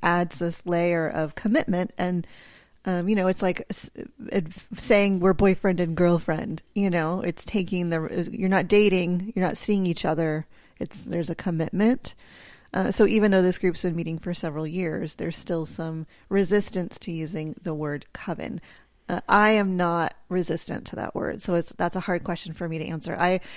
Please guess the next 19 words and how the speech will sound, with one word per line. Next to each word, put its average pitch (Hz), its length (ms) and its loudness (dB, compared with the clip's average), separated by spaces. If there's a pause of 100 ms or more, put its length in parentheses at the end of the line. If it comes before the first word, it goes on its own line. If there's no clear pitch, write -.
(180)
when 202 160 4
I 214 80 6
teach 208 260 0
workshops, 180 840 0 (120)
I 175 160 2
tell 185 320 2
my 175 160 0
classes, 170 680 0
"We're 185 180 2
a 208 60 0
temporary 196 580 0
coven. 185 480 -2 (460)
We're 180 200 2
meeting 196 340 2
for 190 120 2
the 175 80 2
next 190 240 -2
four 208 240 2
weeks, 214 500 -2